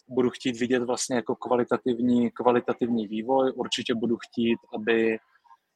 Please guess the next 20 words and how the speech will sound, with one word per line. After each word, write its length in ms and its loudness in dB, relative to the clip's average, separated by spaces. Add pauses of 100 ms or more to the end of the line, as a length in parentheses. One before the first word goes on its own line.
(180)
se 180 2
vlastně 300 2
jako 180 0
každý 360 0
zápas 540 4
z 320 2
hlediska 480 0
nějakých 420 -4
jako 520 2 (120)
dat 180 2
a 40 -4
datové 340 0 (100)
analytiky 520 0
prezentoval 680 0
jako 200 -2
představenstvu, 920 0
aby 160 -6
jsme 200 -4
si 180 -2
analyzovali 880 0